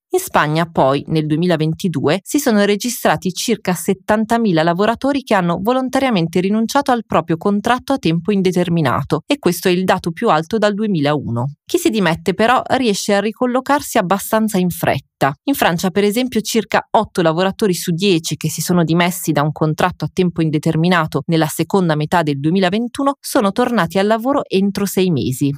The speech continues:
Il contraltare delle grandi dimissioni, che sono un fenomeno diffusissimo anche negli Stati Uniti, è la forte difficoltà da parte delle aziende europee a trovare professionisti o manodopera, come racconta l'ultima inchiesta dello European Data Journalism Network.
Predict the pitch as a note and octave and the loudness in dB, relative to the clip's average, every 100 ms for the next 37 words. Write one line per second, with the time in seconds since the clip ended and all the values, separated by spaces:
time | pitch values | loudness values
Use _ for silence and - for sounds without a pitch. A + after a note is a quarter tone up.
0 | - - A#3 C4+ C4+ C#4 C#4 - E4 A3+ | -4 -4 0 0 2 0 0 2 2 2
1 | G3 E3+ F#3+ G#3 F#3+ E3 D#3+ - - F#3+ | 2 2 2 2 2 0 -2 -2 0 0
2 | D#3 F3+ E3 - G3+ D#3+ D#3 F3 F3 E3 | 0 -2 -4 0 0 0 0 0 2 2
3 | D#3 D3 - D#3 F#3 - C#3+ - F3 F3+ | 0 -2 -2 0 0 0 -4 0 0 0
4 | D#3 D3 D3 - E3 D#3 C3+ C3 - F#3+ | 0 0 -2 -2 -2 0 -2 -2 -4 -4
5 | - D4+ - G3+ - F3+ G3+ - A3+ A#3 | 0 0 2 -2 0 -2 -2 -4 -2 -2
6 | A#3 - C#3 D#3 G3+ G3+ E3+ E3+ G3 G3+ | 0 0 2 2 0 0 0 0 0 0
7 | F#3 A3+ G3 F3 G3+ B3+ B3+ B3+ A3+ - | 0 0 2 2 0 0 2 2 2 0
8 | B3 E3+ E3 E3+ A#3 - F#3 - G#3 F#3+ | 0 2 0 -2 -4 -2 -4 -2 0 -2
9 | - D#3 D#3+ G3 A#3 D#3 D#3 G3 G#3 - | 0 0 2 0 2 0 0 0 -2 -4
10 | C4+ C#4 C#4 - F3 E3 F#3+ A3+ - F#3 | -2 0 0 -2 0 0 0 0 -2 0
11 | E3+ E3+ - D#3+ D#3 - D3+ D#3+ F3 A3 | 2 0 0 0 0 -2 0 0 0 0
12 | A#3 A#3+ F#3 D#3+ F#3 F#3 E3 F3 G3 A3 | -2 0 0 2 2 0 0 -2 0 0
13 | A3+ A3 G3 D#3+ B2+ - - C3+ - - | 0 0 0 0 -2 -4 -2 -2 -2 -4